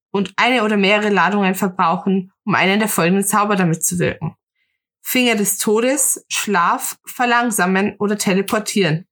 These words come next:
Für jeweils unterschiedlich viele Ladungen. Die Hand erhält zu jeder Morgendämmerung ein W vier plus vier verbrauchte Ladungen zurück. Jedes Mal, wenn du mit der Hand einen Zauber wirkst,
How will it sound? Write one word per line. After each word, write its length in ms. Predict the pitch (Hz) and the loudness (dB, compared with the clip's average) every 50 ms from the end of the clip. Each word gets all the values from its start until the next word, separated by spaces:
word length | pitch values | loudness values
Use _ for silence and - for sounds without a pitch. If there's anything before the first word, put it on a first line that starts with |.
| _ _ _ _ _ _ _ _ _ _ _ _ _ _ _ _ _ | _ _ _ _ _ _ _ _ _ _ _ _ _ _ _ _ _
Für 120 | - - 220 | -4 -2 0
jeweils 480 | 196 190 196 208 214 202 190 190 - | 2 2 2 2 2 2 0 0 0
unterschiedlich 560 | - 196 190 202 196 185 - 185 180 180 175 | 0 0 0 0 0 0 0 0 0 -2 -2
viele 200 | - 196 185 175 | 0 0 2 2
Ladungen. 560 | 175 170 131 135 139 - 151 139 - 175 175 - _ _ _ _ _ _ _ _ _ _ _ _ _ _ _ _ _ _ _ - | 2 2 2 0 -2 -4 -4 -4 -4 -6 -8 -12 _ _ _ _ _ _ _ _ _ _ _ _ _ _ _ _ _ _ _ -4
Die 140 | 233 214 180 | -2 0 2
Hand 340 | 196 233 277 349 359 - - - | 2 2 2 0 0 -4 -4 -4
erhält 380 | - 202 202 214 240 254 254 - | 0 2 2 2 2 0 0 -2
zu 140 | - 226 220 | -2 0 0
jeder 280 | 208 233 269 339 311 | 2 2 2 2 2
Morgendämmerung 800 | 262 226 220 240 233 220 196 202 185 180 185 180 185 185 190 - - | 2 2 2 2 2 2 0 0 2 2 2 2 2 2 0 0 0
ein 240 | - 202 240 277 277 | 0 0 2 2 2
W 80 | 277 262 | 0 0
vier 340 | - - - 240 240 240 240 | -2 -2 0 0 2 2 0
plus 360 | 240 - - 208 - - - | -2 -2 -2 -2 -2 -2 -2
vier 240 | - - 269 285 277 | -2 0 0 0 0
verbrauchte 520 | - 277 254 - - 202 226 - - 214 | -2 -4 -2 0 0 0 0 -2 -4 -2
Ladungen 460 | 214 190 175 190 190 185 180 180 190 | 0 0 2 2 2 2 2 2 0
zurück. 440 | 185 - 269 - 165 156 - - _ _ _ _ _ _ _ _ _ _ _ | 0 -2 -2 -2 -2 -4 -4 -8 _ _ _ _ _ _ _ _ _ _ _
Jedes 320 | - 214 240 277 330 - - | -4 0 0 0 0 0 0
Mal, 240 | 262 233 226 233 233 | 0 2 2 2 2
wenn 120 | 226 220 | 0 0
du 60 | 220 | 2
mit 200 | 208 208 202 208 | 2 0 0 0
der 120 | 196 196 190 | 0 0 0
Hand 180 | 208 233 233 | 0 0 0
einen 220 | 175 180 196 185 180 | 0 0 0 0 0
Zauber 440 | - - 226 233 262 262 226 196 | 0 0 0 0 0 0 -2 0
wirkst, 440 | 185 190 214 247 - - - - - | 0 0 0 -2 -4 -8 -10 -10 -14